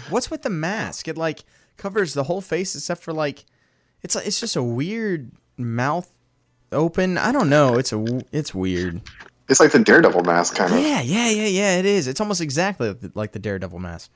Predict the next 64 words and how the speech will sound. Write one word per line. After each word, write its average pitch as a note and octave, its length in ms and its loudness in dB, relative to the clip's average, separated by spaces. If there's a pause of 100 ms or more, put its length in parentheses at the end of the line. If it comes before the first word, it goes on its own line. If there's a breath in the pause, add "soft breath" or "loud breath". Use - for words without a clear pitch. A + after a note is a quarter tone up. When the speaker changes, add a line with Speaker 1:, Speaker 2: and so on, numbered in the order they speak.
(160)
Speaker 1:
Boom, G#2+ 240 -2
Speaker 2:
But F2+ 60 -8
Speaker 1:
there's B2 100 -2
Speaker 2:
yeah, C3 80 0
I A#2 80 4
just, G#2 180 0
Speaker 1:
Batman. F2+ 140 -4
Speaker 2:
I - 40 2
hate E3 280 4
the G#2 80 4
pale A#2 440 4
skin, G#2+ 560 -2
and, F2 120 -8
like, F2+ 200 -8
Speaker 1:
Yeah, F#2+ 180 -2
I - 40 4
Speaker 2:
it's - 120 2
Speaker 1:
don't C3 80 2
Speaker 2:
almost E3 260 2
Speaker 1:
like C#3+ 60 2
Speaker 2:
like - 20 -6
they're C#3 80 2
Speaker 1:
either. - 80 -2
Speaker 2:
trying B2+ 160 -4
to A#2+ 80 -2
do A2+ 140 0
the A2 80 -2
Michelle G#2 420 2
Pfeiffer A2+ 520 0
Speaker 1:
They, - 220 6
Speaker 2:
Catwoman D3+ 220 -2
in D3+ 80 -4
Speaker 1:
they, F3 100 4
Speaker 2:
a D#3 60 4
way. E3 340 -2
Speaker 1:
yeah, A#2+ 220 -4
kinda. A2+ 420 -6
They D3+ 160 -2
do A#3+ 160 -8
that A#3+ 220 -4
skin, F3 300 -2
though, D3+ 180 0
a - 20 0
lot. A#2 420 -4
Like, A#2+ 140 -6
they B2+ 140 -4
do D3 100 -2
it C#3 40 -4
with A#2+ 120 -6
Poison B2+ 340 -4
Ivy. C3+ 680 -4
They A2+ 140 -10
do G#2 160 -8
it F2 40 -8
with - 160 -14
her. B2 380 -6
Speaker 2:
Oh, D3 120 0
Speaker 1:
They D#3 40 0
Speaker 2:
that's D#3 120 -2
Speaker 1:
do A2 160 -4
it - 40 -6
Speaker 2:
true, C#3 140 -2
Speaker 1:
with F#2+ 160 -8
Speaker 2:
yeah. G2+ 80 -4